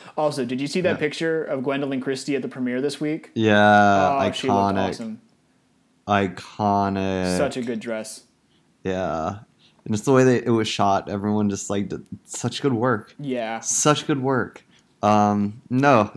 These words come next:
Speaker 2: I'm excited. Uh, what time does it premiere?
Speaker 1: Uh, I, you know, that's a good question because we always watch through H B O Go and it's always, like, vaguely on at five P M or something. If you recall
Speaker 2: <laughs>
Speaker 1: from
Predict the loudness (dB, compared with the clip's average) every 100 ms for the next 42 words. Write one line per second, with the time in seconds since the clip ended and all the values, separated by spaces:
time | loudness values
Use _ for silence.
0 | -6 -2 -2 2 2 2 -2 -2 2 4
1 | 4 2 0 0 0 0 -2 -4 -2 -2
2 | -4 _ _ _ _ _ _ _ -2 0
3 | 0 0 0 -2 -6 -14 _ -20 -20 -20
4 | -20 -20 -20 -20 -20 _ _ _ _ _
5 | _ _ _ _ -6 -6 -8 _ _ -6
6 | -2 -2 0 -2 0 -2 0 0 0 -2
7 | 0 0 2 2 2 0 -2 -2 -4 -2
8 | -2 -2 -2 -2 -2 -2 -2 0 0 0
9 | 0 -2 -2 -6 -12 -10 -6 -2 -2 -2
10 | -2 -2 -2 -2 -4 -8 -6 -4 -4 -8
11 | -10 -6 -6 -6 -6 -6 -6 -6 -6 -10
12 | -12 -16 -20 _ _ _ 0 2 2 2
13 | 2 2 -2 -2 -2 -2